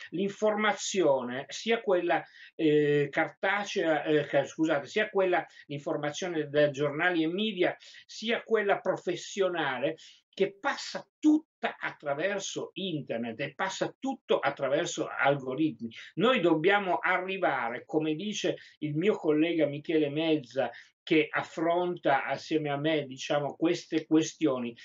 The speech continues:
a negoziare l'algoritmo nel momento in cui è un'azienda privata, oppure a crearlo nel momento in cui ad, eh, ad affrontare questa questione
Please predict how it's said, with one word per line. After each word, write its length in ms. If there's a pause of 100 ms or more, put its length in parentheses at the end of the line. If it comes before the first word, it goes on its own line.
(220)
a 160
negoziare 960
l'algoritmo 1000
nel 160
momento 480
in 120
cui 220
è 40
un'azienda 760
privata, 560
oppure 440 (200)
a 240
crearlo 720
nel 240
momento 520
in 120
cui 340 (200)
ad, 240
eh, 540
ad 140
affrontare 680
questa 440
questione 840